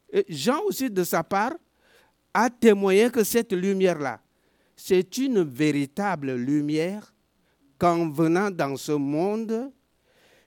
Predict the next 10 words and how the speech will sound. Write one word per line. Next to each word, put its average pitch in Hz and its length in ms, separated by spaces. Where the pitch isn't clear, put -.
il 262 280
éclaire 180 480
tout 202 280
homme. 123 220
Elle 233 160
éclaire 170 480
tout 170 240
homme. 113 200
Jean, 202 680
Jean 180 320